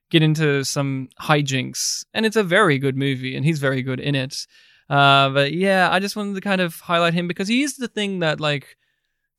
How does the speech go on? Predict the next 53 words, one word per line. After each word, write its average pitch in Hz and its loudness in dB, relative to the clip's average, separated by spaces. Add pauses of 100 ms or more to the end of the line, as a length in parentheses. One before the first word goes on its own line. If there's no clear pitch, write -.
(140)
for 202 0
me, 196 0
it's 156 -8
like, 151 -2
Idiot 196 -2
Box 180 0
is 165 -4
a 160 -2
great 147 2
movie, 160 0
it's 147 -6
a - -6
great 131 -6
fun 165 0
movie, 165 0
but 165 0
it's 160 -2
also, 185 -2
like, 151 0 (520)
in 170 -2
part, 165 4
it 156 -2
is, 151 -2 (640)
"Oh, 247 6
look 320 0
at 320 -6
this 233 -4
chapter 180 -4
of 156 0
an 151 -2
actor 160 -2
who's 147 -2
gone 147 -2
on 147 -2
to 147 -10
do 131 0
more." 131 -6 (540)
Who's 165 -2
gone 175 4
on 170 0
to, 156 2 (240)
in 302 -4
a 339 2
way, 233 4
to 196 2
take 226 -4
this 165 0
type - -2
of 170 -8
character 165 2
he 165 -4
plays 165 2
here 185 0